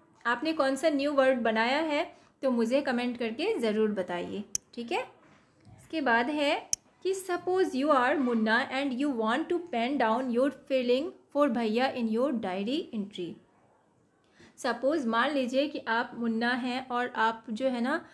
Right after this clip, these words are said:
अ, भैया का फीलिंग जो है ना लिखना चाहते हैं, डायरी में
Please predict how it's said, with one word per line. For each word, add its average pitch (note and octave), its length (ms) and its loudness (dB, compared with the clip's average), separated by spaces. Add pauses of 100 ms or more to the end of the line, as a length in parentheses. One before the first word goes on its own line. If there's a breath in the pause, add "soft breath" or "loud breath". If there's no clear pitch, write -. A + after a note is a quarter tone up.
(220 loud breath)
अ, A#3 280 0
भैया C4 320 2
का D4+ 120 2
फीलिंग D4 380 0 (340)
जो B3 120 -2
है C4 140 -2
ना C#4+ 160 2
लिखना C4+ 380 0
चाहते A3 340 -2
हैं, A3 300 -6
डायरी G3 280 0
में F#3+ 220 -4